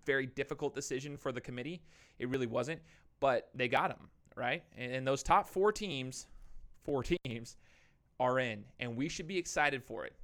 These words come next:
Um, as fans of the, the game of football, we should be excited. Each one of those matchups has some, some good points to it. There's gonna be challenges for all these teams. Um, anybody can beat anybody, and it could be a blowout. It could be close. We don't know. That's the, that's the crazy thing.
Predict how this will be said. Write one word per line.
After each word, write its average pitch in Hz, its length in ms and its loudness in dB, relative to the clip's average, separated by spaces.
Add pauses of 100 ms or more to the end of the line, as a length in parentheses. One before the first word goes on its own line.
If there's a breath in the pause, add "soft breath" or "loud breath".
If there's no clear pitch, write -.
(120)
Um, 104 320 -12
as 117 180 -8
fans 135 340 -2
of 123 80 -8
the, 117 260 0
the 120 80 -6
game 127 200 -6
of 120 80 -6
football, 135 320 0
we 131 80 -2
should - 140 -10
be 131 80 -2
excited. 120 380 0
Each - 180 -8
one 170 100 -4
of 160 60 -2
those 160 160 0
matchups 160 400 -6
has 156 260 2
some, 196 260 -8 (360 soft breath)
some 165 180 -10
good 190 160 0
points 214 320 -6
to - 140 -6
it. 180 120 -6 (160)
There's 120 200 -6
gonna 131 100 -10
be 139 80 -6
challenges 139 480 -4
for 127 140 -2
all 127 120 4
these 131 200 -6
teams. 139 400 -10 (480 soft breath)
Um, 113 380 -2 (500)
anybody 170 320 2
can 165 120 -6
beat 156 140 2
anybody, 123 400 -4 (300)
and 123 440 0
it 123 140 -2
could 123 120 -8
be 123 80 -4
a 113 40 -2
blowout. 139 520 4
It 127 100 -6
could 123 100 -8
be 131 80 -4
close. 120 480 0
We 131 160 -2
don't 156 220 -2
know. 123 240 0 (100)
That's 139 200 -2
the, 139 140 -4 (120)
that's 127 180 -6
the 135 80 -8
crazy 131 320 -4
thing. 120 220 -6